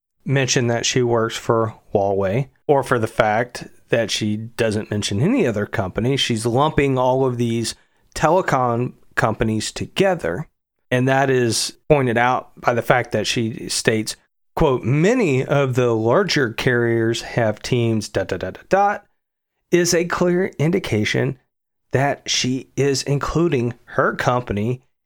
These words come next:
in that group of larger carriers. And so from that point on,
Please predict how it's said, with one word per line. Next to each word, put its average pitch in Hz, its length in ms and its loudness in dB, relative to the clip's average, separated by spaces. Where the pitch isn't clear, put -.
in 175 380 0
that 143 420 -2
group 110 360 -4
of 113 400 0
larger 107 540 0
carriers. 175 500 0
And 135 100 2
so 180 180 4
from 135 320 0
that 180 380 0
point 196 340 0
on, 147 520 0